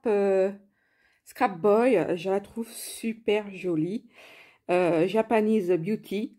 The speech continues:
Elle est super belle. Et ben, je vais vous montrer ça. Et j'adore, j'adore, j'adore, j'adore. Les couleurs sont super. Alors, euh,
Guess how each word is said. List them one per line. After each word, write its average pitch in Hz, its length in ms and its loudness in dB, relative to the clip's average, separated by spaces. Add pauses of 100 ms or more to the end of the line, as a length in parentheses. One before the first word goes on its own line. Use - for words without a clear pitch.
(380)
Elle 185 240 2
est 226 240 -2
super - 920 -6
belle. - 200 -6
Et - 120 -2
ben, 170 180 -2
je 170 60 -4
vais 185 60 -2
vous 165 140 -6
montrer 202 380 -2
ça. 175 260 -6 (1300)
Et 180 100 0
j'adore, 196 460 2
j'adore, 208 320 -2
j'adore, 190 320 -2
j'adore. 170 380 -4
Les 170 100 -4
couleurs 196 340 0
sont 185 160 -6
super. 220 580 -4
Alors, 165 220 0
euh, 160 320 0